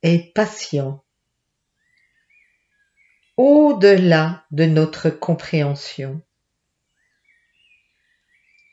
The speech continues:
Et il sait, avec le temps, combien d'entre nous atteindront ce niveau.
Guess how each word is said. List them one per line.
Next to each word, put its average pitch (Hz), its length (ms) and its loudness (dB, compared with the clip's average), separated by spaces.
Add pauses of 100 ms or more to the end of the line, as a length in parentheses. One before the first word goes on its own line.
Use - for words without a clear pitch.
(640)
Et 156 440 0
il 139 180 -4
sait, - 480 -8 (1500)
avec 214 440 -4
le 147 200 -6
temps, - 300 -14 (1400)
combien 170 840 2 (720)
d'entre 196 560 0
nous 151 300 0 (1600)
atteindront 170 800 0
ce - 240 -6
niveau. 147 640 -2